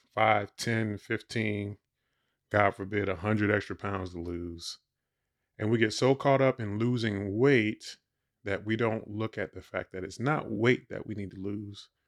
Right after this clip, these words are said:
More specifically, it's body fat.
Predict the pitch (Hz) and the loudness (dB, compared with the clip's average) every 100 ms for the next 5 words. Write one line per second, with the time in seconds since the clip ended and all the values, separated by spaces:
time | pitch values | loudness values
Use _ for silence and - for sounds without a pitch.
0 | _ _ _ _ _ _ _ _ _ 110 | _ _ _ _ _ _ _ _ _ -2
1 | 110 98 - 101 - 135 - - 92 92 | -2 -2 -6 -4 2 2 0 -8 -8 -8
2 | 92 _ _ _ _ 98 - 107 113 104 | -12 _ _ _ _ -18 -10 0 2 0
3 | - - - | -6 -14 -16